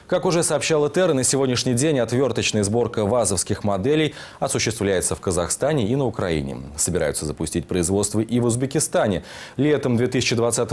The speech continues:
года «автоваз» возобновил поставки машинокомплектов на Запорожский автозавод. Предприятие, которое в советское время выпускало легендарный «Запорожец», сейчас входит в группу «Рено».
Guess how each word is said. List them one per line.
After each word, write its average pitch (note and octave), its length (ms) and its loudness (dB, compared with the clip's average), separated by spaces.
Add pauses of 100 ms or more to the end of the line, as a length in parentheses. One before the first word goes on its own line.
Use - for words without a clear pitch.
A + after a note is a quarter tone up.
года C3 320 2
«автоваз» B2+ 460 0
возобновил A#2+ 500 2
поставки B2 540 -2
машинокомплектов A2+ 1200 0
на A2+ 240 2
Запорожский B2+ 800 0
автозавод. F2+ 640 -2 (320)
Предприятие, C#3 600 0
которое G#2 400 0
в - 40 -2
советское C3 500 2
время A2 260 2
выпускало G#2+ 460 0
легендарный G2+ 520 2
«Запорожец», C3 640 2 (200)
сейчас D3+ 460 0
входит C3 340 0
в A#2+ 40 2
группу G#2 500 0
«Рено». A#2 460 0